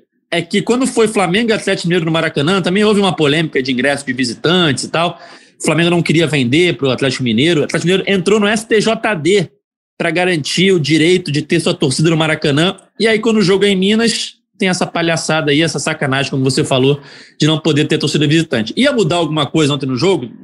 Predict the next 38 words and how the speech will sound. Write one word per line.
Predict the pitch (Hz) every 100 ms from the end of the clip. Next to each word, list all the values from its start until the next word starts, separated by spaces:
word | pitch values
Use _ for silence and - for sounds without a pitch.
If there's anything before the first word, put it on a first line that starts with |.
| -
Não | 190
é, | 226
não | 220 214
quer | 247
dizer | 185 208
que | 196
ia | 190
mudar | 175 156
ou | 208
não, | 165 170
mas, | 156 -
pô, | 226 147 - - - - -
como | 220
é |
que | 220
você | 240 240
vai | 214 214
ficar | - 208 - -
exigindo, | - 196 202 147 165 196
entrando | 170 214
na | 220
justiça | 185 175 - - 247
pra | -
ter | 208
sua | 208
torcida, | - 165 - 185 160 131 - - -
é, | 139 147
fora | 160 180
de | 156
casa, | 151 196 214
se | 180
você | 208
não | 220 220
deixa | 190 226 226
que | 208
a | 196
torcida | 190 - 190
visitante | 170 160 196 190 196 180